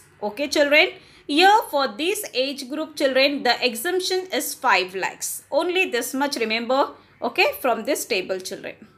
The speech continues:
In short, children, you have to keep in mind basic exemptions. Below sixty years of age, two lakh fifty thousand exemption. Between sixty and eighty,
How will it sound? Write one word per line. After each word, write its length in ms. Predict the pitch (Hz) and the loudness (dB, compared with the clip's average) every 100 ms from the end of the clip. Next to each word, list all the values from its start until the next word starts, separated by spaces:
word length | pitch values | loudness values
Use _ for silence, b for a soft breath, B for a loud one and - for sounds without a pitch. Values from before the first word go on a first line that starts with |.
| _ _ _ _ b b b 320 | _ _ _ _ b b b -4
In 140 | 381 | -4
short, 340 | - 262 254 | 0 0 0
children, 460 | - 233 214 277 359 | 0 0 2 0 0
you 160 | 226 226 | -2 0
have 260 | 240 247 | 0 0
to 160 | 370 359 | -2 -2
keep 200 | 233 214 | -6 -4
in 180 | 214 208 | -4 0
mind 260 | 220 214 - b 208 | -2 -2 -8 b -2
basic 480 | 240 294 330 330 - | 2 2 2 -4 -4
exemptions. 920 | 208 185 185 151 - - - - - _ b b b | -8 -6 -10 -10 -12 -14 -12 -12 -12 _ b b b
Below 280 | 220 320 403 | -2 2 2
sixty 400 | - 254 - - | 0 -4 -4 -2
years 300 | 320 320 320 | 0 0 0
of 200 | 320 311 - | -2 -4 0
age, 360 | 247 220 - - _ - | 2 2 -4 -16 _ -4
two 180 | 339 370 | 2 2
lakh 300 | 381 403 403 | 2 0 -4
fifty 380 | 226 - 277 269 | -8 -4 -6 0
thousand 480 | 277 277 302 330 - - _ _ | 0 0 0 -2 -4 -14 _ _
exemption. 800 | 202 - 220 226 220 254 285 - B B B - | -10 -8 -8 -6 -2 0 0 -4 B B B -6
Between 400 | 220 330 370 392 | 0 4 4 2
sixty 440 | 508 277 - - 330 | 0 -4 -6 -2 2
and 200 | 349 359 247 | 2 0 0
eighty, 600 | 294 - 247 294 - | -2 0 -4 -4 -8